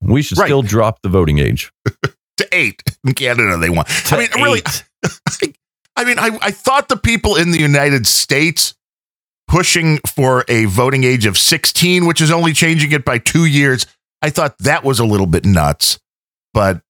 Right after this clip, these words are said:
Speaker 2: then we saw the <laughs> Canadian thing where, you know, I, I ask myself, the people behind this kind of thing, are they serious? Do they really think that eight-year-olds should be allowed to go into a voting booth and make policy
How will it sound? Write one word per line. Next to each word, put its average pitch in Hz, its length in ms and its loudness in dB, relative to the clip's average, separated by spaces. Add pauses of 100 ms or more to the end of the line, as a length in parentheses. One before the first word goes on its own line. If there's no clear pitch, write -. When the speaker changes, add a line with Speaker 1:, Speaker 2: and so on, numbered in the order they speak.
(160)
Speaker 2:
then 120 300 0
we 113 120 2
saw 107 220 2
the 110 120 0
<laughs> - 100 -2
Canadian 123 560 0
thing 98 340 0
where, 85 340 0 (600)
you 202 80 2
know, 196 80 2
I, 185 240 -2
I 175 80 -2
ask 233 360 0
myself, 123 400 0
the 120 80 -2
people 220 320 0
behind 156 460 2
this 110 160 0
kind 98 220 2
of 82 100 -2
thing, 76 380 -2 (880)
are 226 140 2
they 226 180 0
serious? 208 720 2
Do 208 160 -2
they 202 160 0
really 196 640 2
think 156 760 -2 (600)
that 135 300 -2
eight-year-olds 135 1000 0 (360)
should 143 180 -2
be 139 100 2
allowed 131 420 0
to 123 80 -4
go 131 180 0
into 147 220 2
a - 20 0
voting 117 400 0
booth 113 360 0
and 131 200 0
make 139 220 -2
policy 165 840 2